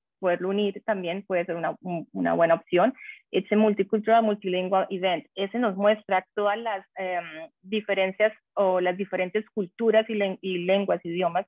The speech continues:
que están en la ciudad. Ese festival se hace en septiembre ¿Y en qué consiste? En que todas las comunidades que viven acá en Winnipeg se presentan en diferentes venues durante dos semanas.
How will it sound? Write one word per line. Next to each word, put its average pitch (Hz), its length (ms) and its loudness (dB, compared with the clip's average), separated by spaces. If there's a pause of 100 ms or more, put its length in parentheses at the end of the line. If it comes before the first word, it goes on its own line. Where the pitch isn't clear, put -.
que 196 60 -2
están 175 240 0
en 180 120 0
la 180 140 4
ciudad. 170 340 2 (400)
Ese 208 200 -2
festival 190 480 0
se 202 60 -2
hace 196 480 0
en 185 340 -8
septiembre 226 840 0 (440)
¿Y 233 100 2
en 208 80 -2
qué 214 160 0
consiste? 220 720 -2 (100)
En 208 200 0
que 208 140 -2
todas 208 360 2
las 247 240 -2
comunidades 208 920 0 (400)
que 202 140 0
viven 214 380 0
acá 196 300 -6
en 180 100 -4
Winnipeg 180 640 -2 (460)
se 214 100 0
presentan 180 800 0
en 196 140 -2
diferentes 165 680 -2
venues 180 460 0
durante 165 440 0
dos 147 240 -4
semanas. 156 460 -2